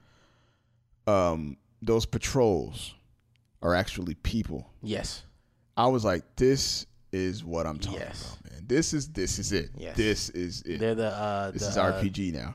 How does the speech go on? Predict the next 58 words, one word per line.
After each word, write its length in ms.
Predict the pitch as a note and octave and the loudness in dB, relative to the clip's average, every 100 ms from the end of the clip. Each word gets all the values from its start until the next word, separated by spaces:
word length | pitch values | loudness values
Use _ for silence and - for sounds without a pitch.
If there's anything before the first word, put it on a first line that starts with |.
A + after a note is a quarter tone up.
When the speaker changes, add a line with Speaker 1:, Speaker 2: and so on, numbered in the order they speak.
| - | -10
Speaker 2:
this 180 | G2+ A#2+ | -8 -6
is 140 | G#2 | -6
the, 240 | G#2 G2+ G2 | -4 -4 -2
uh, 180 | G2 G2 | -4 -4
they're 180 | G#2+ G#2 | -2 -2
the, 200 | G2 G2 | -4 -6
um, 160 | G2 | -6
what's 180 | G#2 - | -6 -8
it 60 | - | -8
called? 340 | - - - | -8 -8 -10
Um, 200 | G2 G2+ | -12 -4
Speaker 1:
And 120 | A2 | 0
I 60 | G#2 | 2
ho-, 120 | B2 G#2+ | 2 2
I 60 | |
was, 160 | A2+ G2+ | 0 0
I, 40 | G#2+ | -2
I 220 | - G#2+ | -2 -2
wish 280 | A2 G#2 - - | -2 -2 -2 2
all 480 | G#2+ A2 A2 G2 | 6 8 8 6
the 120 | D#2+ - | 2 -4
patrols 400 | G2 G2+ D2 D2 | -4 -4 -4 -4
were 80 | |
like 100 | C#2+ G2 | -2 -2
Speaker 2:
yeah, 40 | |
Speaker 1:
that. 180 | C2+ B1+ - | -4 -4 0
Speaker 2:
I 80 | |
Speaker 1:
mean, 80 | A#2+ | 4
I 40 | B2+ | 6
can 80 | C3+ | 6
Speaker 2:
finally 120 | A2 B2+ | 6 4
did 40 | |
one 100 | A#2 | 6
Speaker 1:
understand. 220 | G#2 G2 G2 | 4 4 2
Speaker 2:
patrol. 340 | A#2+ G#2+ F#2+ - - | 2 0 -2 -8 2
Speaker 1:
Yeah, 100 | C#3 | 4
I 40 | |
did 180 | D3+ D#3 | 8 6
one. 180 | D3+ D3 - | 4 0 0
I, 60 | |
I 60 | A2 - | 0 4
Speaker 2:
I 80 | F3+ | 6
Speaker 1:
didn't 60 | E3 | 8
Speaker 2:
finally 140 | C#3+ C#3+ | 8 6
Speaker 1:
even 40 | |
Speaker 2:
did 100 | B2 A#2 | 4 2
one 140 | B2+ | 2
patrol 280 | A#2+ A#2 A2+ | 2 2 2
today. 280 | A2 F#2+ F#2+ | 0 -2 -2
I 60 | |
did 160 | G2 G#2 | -2 -2
a, 80 | G2 | -4
it 100 | G2+ | -4
was 120 | G2+ | -4
a, 280 | G2+ F#2+ F2+ - - - - | -2 -2 -4 -10 -14 -12 -10
um, 420 | F#2 F2 D#2+ - - - - | -8 -8 -12 -16 -20 -20 -14
assassinate 760 | - A2+ G2+ - G2+ F#2+ - | -4 0 0 -2 -6 -6 -8
the, 320 | G2 F2+ F2 | -6 -6 -6